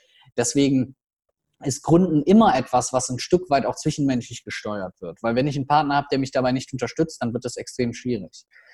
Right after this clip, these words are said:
Das heißt, ich würde immer, wenn ich gründe, versuchen, so viele Leute auch in meinem näheren, direkten Umfeld, aus meinem eigenen Dunstkreis, dazu zu gewinnen, mich bei dem Thema Gründen so ein Stück weit zu unterstützen.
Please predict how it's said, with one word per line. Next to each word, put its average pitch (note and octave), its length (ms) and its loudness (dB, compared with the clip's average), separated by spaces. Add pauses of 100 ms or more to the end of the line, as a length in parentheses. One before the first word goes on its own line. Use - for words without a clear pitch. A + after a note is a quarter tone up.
(280)
Das B2 140 0
heißt, D3 160 2
ich C#3+ 120 -2
würde D3 160 6
immer, E3+ 420 4
wenn B2+ 140 0
ich - 260 -8 (140)
gründe, C#3+ 560 2
versuchen, D3+ 540 2
so F3 100 4
viele G3 260 2
Leute D#3 400 4
auch A#2+ 120 0
in B2+ 80 0
meinem B2 240 2
näheren, D3 400 6
direkten C#3+ 360 0
Umfeld, D3 800 0
aus A#2+ 160 -2
meinem B2+ 320 2
eigenen C3+ 540 0
Dunstkreis, C#3 840 0 (380)
dazu C#3+ 260 0
zu - 200 -2
gewinnen, D#3 600 4
mich C3+ 480 -2
bei C#3 140 4
dem B2+ 160 -2
Thema C#3 280 -2
Gründen C3+ 540 -2
so B2 80 0
ein A#2+ 60 -2
Stück - 260 -10
weit A#2 200 -2
zu A2 120 -10
unterstützen. - 720 -10